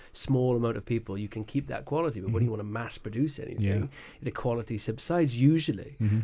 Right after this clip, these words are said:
Speaker 1: And, and I, uh, it's changing the value of, you know, uh, uh, what, whether I wanna spend an extra couple of quid more for
Speaker 2: Mm-hmm.
Speaker 1: something that's actually gonna work
Speaker 2: Mm-hmm.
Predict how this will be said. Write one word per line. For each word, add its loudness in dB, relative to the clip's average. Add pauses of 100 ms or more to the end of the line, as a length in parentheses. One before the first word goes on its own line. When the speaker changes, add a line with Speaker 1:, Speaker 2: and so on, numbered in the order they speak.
(100)
Speaker 1:
And, -2
and 2
I, 2
uh, 2
it's -2
changing 0
the -2
value 2
of, 0
you -4
know, -4
uh, -6
uh, -6
what, -4
whether -2
I -2
wanna -6
spend -8
an -4
extra -8
couple -8
of -12
quid -6
more 0
for -2
Speaker 2:
Mm-hmm. 4
Speaker 1:
something 0
that's -8
actually -6
gonna -2
work 2
Speaker 2:
Mm-hmm. 0